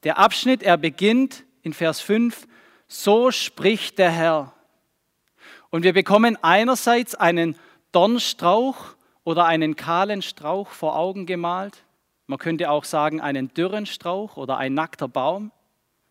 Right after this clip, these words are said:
Und andererseits einen Baum mit grünen Blättern und genialen Früchten. Dieses Bild, das wir hier sehen können,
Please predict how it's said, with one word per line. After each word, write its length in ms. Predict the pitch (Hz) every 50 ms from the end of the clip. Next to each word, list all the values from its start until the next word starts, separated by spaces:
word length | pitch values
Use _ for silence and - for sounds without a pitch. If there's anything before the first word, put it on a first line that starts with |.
| _ _ _ _ _ _ - - - _ -
Und 240 | 180 180 180 -
andererseits 920 | 202 196 226 254 262 247 240 240 - - - 208 214 226 226 - - - - - - - - _ -
einen 360 | - 175 175 175 170 170 147
Baum 500 | - 165 165 175 208 226 233 240 240 220 _ - - _ -
mit 260 | 160 156 151 147 -
grünen 540 | - - 160 190 196 202 202 196 190 185 165
Blättern 420 | - 156 156 156 - - 127 135
und 140 | 151 151 151
genialen 540 | 139 160 160 160 165 160 175 180 180 175 156
Früchten. 540 | - - 165 160 156 - - - - - _ _ _ _ _ _ _ _ _ _ _ _ _ _ _ - - - - _ _ -
Dieses 300 | 190 220 220 226 202 -
Bild, 280 | - - 226 247 262 240
das 160 | 220 - -
wir 80 | 180 185
hier 160 | 180 196 180
sehen 340 | - - 190 196 208 226 220
können, 320 | - 214 220 220 226